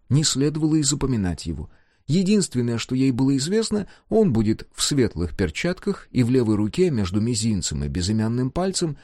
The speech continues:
должен быть зажат короткий янтарный мундштук с незажжённой сигаретой. Вот и всё. Если этот человек сочтёт нужным угостить её сигаретой,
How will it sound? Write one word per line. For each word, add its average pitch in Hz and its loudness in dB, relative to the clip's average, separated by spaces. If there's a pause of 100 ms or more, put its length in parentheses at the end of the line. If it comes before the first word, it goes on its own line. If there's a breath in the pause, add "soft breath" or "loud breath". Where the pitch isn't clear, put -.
(240 soft breath)
должен 190 2
быть 127 2
зажат 123 0
короткий 147 -2
янтарный 104 -2
мундштук 87 -4 (220 soft breath)
с - -6
незажжённой 110 0
сигаретой. 73 -6 (360)
Вот 95 -2
и 160 -2
всё. - -6 (400)
Если 107 0
этот 104 -2
человек 101 0
сочтёт 95 -4
нужным 107 0
угостить 87 -2
её 76 0
сигаретой, 69 -6